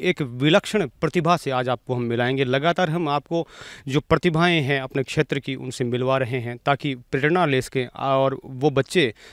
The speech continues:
जो आगे आने, आने वाले सत्रों में एग-, एग्जाम देने वाले हैं, वो भी एक टारगेट बना सकें, वो भी सीख सकें कि किस तरह से अपने टारगेट को पाया जाता है, किस तरह से एक ही पक्के मजबूत इरादे के साथ पढ़ाई की जाती है।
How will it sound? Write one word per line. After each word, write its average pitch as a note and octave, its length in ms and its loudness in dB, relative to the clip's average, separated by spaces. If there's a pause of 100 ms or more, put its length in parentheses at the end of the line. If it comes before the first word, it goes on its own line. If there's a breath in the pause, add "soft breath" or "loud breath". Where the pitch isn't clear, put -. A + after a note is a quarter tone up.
(100)
जो C#3+ 120 4
आगे D3+ 200 6
आने, D#3+ 320 2 (100)
आने D3+ 180 4
वाले D3 160 4
सत्रों E3 420 -2
में G#2 380 -6 (240)
एग-, - 420 -6
एग्जाम C3+ 340 -2
देने B2 180 -4
वाले A#2 240 -6
हैं, C3 140 -8
वो D3 320 4
भी D3+ 260 4 (260 loud breath)
एक D3+ 140 6
टारगेट C#3+ 300 6
बना C3+ 220 0
सकें, C#3 280 -4
वो C#3+ 160 0
भी D3+ 120 0
सीख - 260 0
सकें C3 300 -2
कि B2+ 100 -6
किस - 280 -14
तरह B2+ 240 -4
से B2+ 160 -8
अपने B2+ 260 -6
टारगेट C3+ 600 0
को B2+ 80 -2
पाया A#2+ 260 0
जाता A#2 260 -4
है, C3 120 -4
किस - 220 -8
तरह B2+ 160 -4
से C3 160 -4
एक B2+ 120 -6
ही B2+ 80 -8 (180)
पक्के D3 420 2
मजबूत C3+ 400 0
इरादे C3 300 -2
के B2 100 -6
साथ C3 260 -4 (340)
पढ़ाई C3 280 2
की A#2 120 -6
जाती A2+ 280 -4
है। C#3+ 140 -2